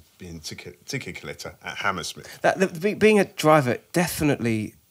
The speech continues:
Speaker 2: has a rock star status on this podcast.
Speaker 1: Really?
Speaker 2: Being a train
Speaker 1: A
Speaker 2: driver.
Speaker 1: driver. Yeah, well, it's emergency train driver 'cause it was a guard. I was a guard emergency train driver.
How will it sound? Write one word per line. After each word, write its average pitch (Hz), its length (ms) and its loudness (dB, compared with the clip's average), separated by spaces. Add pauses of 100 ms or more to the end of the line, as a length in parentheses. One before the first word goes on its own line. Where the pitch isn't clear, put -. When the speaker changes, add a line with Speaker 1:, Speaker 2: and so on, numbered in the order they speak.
(160)
Speaker 2:
has 120 340 -2
a 127 80 0
rock 117 260 0
star 113 260 2
status 101 640 -4
on 101 120 -6
this 98 120 -6
podcast. 90 480 -6
Speaker 1:
Really? 123 460 4
Speaker 2:
Being 233 240 6
a 226 60 6
train 226 280 6
Speaker 1:
A - 20 0
Speaker 2:
driver. 233 280 10
Speaker 1:
driver. 156 340 8
Yeah, 233 180 10
well, 240 160 10
it's 214 140 6
emergency 202 560 6
train 143 300 2
driver 101 260 0
'cause 143 160 -4
it 165 80 2
was 156 140 0
a 151 60 0
guard. 139 500 2
I 139 80 6
was 135 180 2
a 120 60 0
guard 107 500 0 (260)
emergency 110 560 0
train 123 280 -6
driver. 87 340 -8